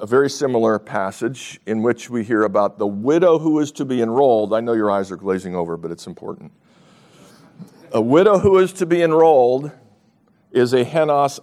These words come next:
andros gune, which is a one-man woman. And at last, country music can help us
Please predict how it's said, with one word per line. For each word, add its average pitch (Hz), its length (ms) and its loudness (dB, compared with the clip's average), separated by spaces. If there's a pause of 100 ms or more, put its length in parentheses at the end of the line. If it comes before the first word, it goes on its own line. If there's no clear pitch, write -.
andros 123 500 0
gune, 120 540 -2 (840)
which 120 240 0
is 127 520 0 (540)
a 117 140 2
one-man 113 600 0
woman. 139 280 0 (800)
And 113 80 -2
at 110 120 -4
last, 143 440 -4
country 147 360 -6
music 117 440 -4
can 104 180 -12
help 98 320 -8
us - 400 -14